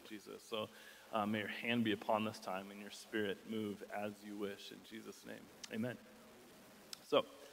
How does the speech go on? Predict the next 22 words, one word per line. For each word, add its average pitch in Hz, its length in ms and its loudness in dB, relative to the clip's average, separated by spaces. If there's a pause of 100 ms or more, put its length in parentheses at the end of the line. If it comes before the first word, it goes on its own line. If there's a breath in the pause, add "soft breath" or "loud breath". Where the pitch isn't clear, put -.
(420 loud breath)
if 139 160 2
you've 160 120 10
been 208 120 12
around 190 240 12
here 185 200 12
for 165 500 12
the 147 80 12
last 156 340 12
year, 160 440 12
year 147 180 10
and 147 100 12
a 135 40 12
half, 135 320 12
as 135 160 8
we've 135 140 8
been 135 120 10
going 139 220 10
through 139 220 8
the 123 100 10
book 131 220 10
of 127 60 10
Matthew, 127 520 6